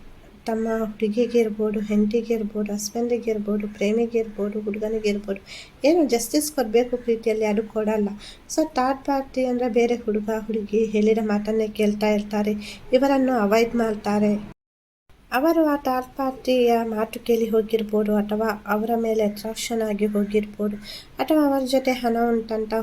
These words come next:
ಹೋಗಿರ್ಬೋದು. ಇಲ್ಲಿ ಯಾವುದೇ ಒಂದು ರೀಸನ್ನಿಗೂ ಅವರು ಹೋಗಿರ್ಬೋದು ಬಂದ್ಬಿಟ್ಟು. But ಈ ಒಂದು ತಂತ್ರವನ್ನು ನೀವು ಮಾಡೋದ್ರಿಂದ ಹಂಡ್ರೆಡ್ ಪರ್ಸೆಂಟ್ ನಿಮ್ಮ ಪ್ರೇಮಿ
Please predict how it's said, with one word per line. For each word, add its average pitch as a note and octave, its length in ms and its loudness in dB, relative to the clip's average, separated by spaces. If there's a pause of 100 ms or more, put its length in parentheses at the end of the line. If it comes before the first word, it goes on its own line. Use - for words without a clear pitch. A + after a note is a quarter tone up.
ಹೋಗಿರ್ಬೋದು. G#3 640 0 (100)
ಇಲ್ಲಿ C4+ 160 4 (100)
ಯಾವುದೇ G3 340 2
ಒಂದು C4 180 2 (100)
ರೀಸನ್ನಿಗೂ A3+ 760 0
ಅವರು A3 260 0
ಹೋಗಿರ್ಬೋದು A3+ 600 -2 (220)
ಬಂದ್ಬಿಟ್ಟು. G3 500 -6 (500)
But C#4 160 2 (140)
ಈ B3+ 40 0 (140)
ಒಂದು C4 180 0 (100)
ತಂತ್ರವನ್ನು A#3 500 0
ನೀವು A3 140 -2 (100)
ಮಾಡೋದ್ರಿಂದ A3 520 0 (100)
ಹಂಡ್ರೆಡ್ C4+ 400 0
ಪರ್ಸೆಂಟ್ B3+ 440 -2 (200)
ನಿಮ್ಮ A3+ 180 2 (180)
ಪ್ರೇಮಿ A3 400 2